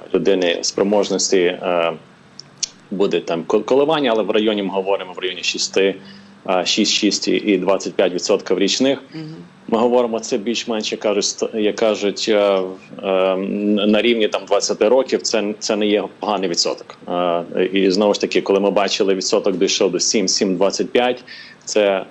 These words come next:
Speaker 1: е, це взяло велику кількість людей, фактично викинуло з ринку спроможності.
Speaker 2: Так.
Speaker 1: А якщо навіть по ста-, по статистиці я,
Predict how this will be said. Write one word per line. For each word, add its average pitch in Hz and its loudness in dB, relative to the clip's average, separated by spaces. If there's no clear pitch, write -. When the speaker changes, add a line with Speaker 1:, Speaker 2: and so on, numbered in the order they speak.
Speaker 1:
е, 90 0
це - -2
взяло 101 2
велику 101 0
кількість - -2
людей, 113 2
фактично 95 -2
викинуло 95 2
з 87 -2
ринку 95 0
спроможності. - -2
Speaker 2:
Так. - -14
Speaker 1:
А 90 -4
якщо 101 2
навіть 101 0
по - 0
ста-, 101 -2
по 101 4
статистиці 113 2
я, 90 4